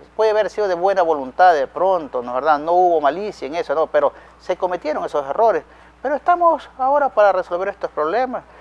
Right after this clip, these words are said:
En ese sentido, creo que la universidad está avanzando, buscando esa acreditación deseada, pero lo que siempre manifiesto en todos los discursos, Yane, no es el compromiso solamente de, de las autoridades, de Ramiro, de Amariles,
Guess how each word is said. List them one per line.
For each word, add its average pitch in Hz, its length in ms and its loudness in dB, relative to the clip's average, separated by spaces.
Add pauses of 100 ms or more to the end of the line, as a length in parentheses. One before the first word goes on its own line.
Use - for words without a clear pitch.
(380)
En 151 120 -8
ese 190 120 -8
sentido, 180 760 2
creo 160 280 0
que 151 120 -2
la 139 120 0
universidad 135 380 -4
está 165 120 -2
avanzando, 156 560 -2
buscando 226 480 -4
esa 135 440 -2
acreditación 123 580 -8
deseada, 170 400 0 (520)
pero 185 160 0
lo 185 120 0
que 185 80 -2
siempre 240 280 -4
manifiesto 202 480 -6
en 165 60 -4
todos 185 220 -4
los 180 100 -8
discursos, 170 500 -8
Yane, 165 320 -2 (600)
no 220 80 -2
es 277 100 -6
el 226 80 0
compromiso 156 720 -4
solamente 160 480 -4
de, 120 200 -6 (320)
de 127 100 -4
las 123 100 -2
autoridades, 113 640 0 (140)
de 110 160 -14
Ramiro, 120 840 -6 (500)
de 117 100 -8
Amariles, 117 460 -6